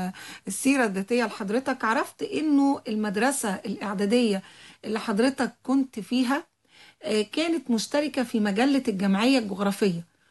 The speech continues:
وهل ده كان سبب اهتمامك بالجغرافيا ولا، آه،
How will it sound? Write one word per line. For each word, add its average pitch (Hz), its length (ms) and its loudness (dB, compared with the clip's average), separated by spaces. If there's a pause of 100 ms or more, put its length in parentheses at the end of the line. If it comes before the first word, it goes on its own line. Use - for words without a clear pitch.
(220)
وهل 226 760 0
ده 330 200 2
كان 330 140 4
سبب 320 340 0
اهتمامك 262 580 2
بالجغرافيا 233 720 -2 (380)
ولا، 302 540 0 (580)
آه، 220 400 -6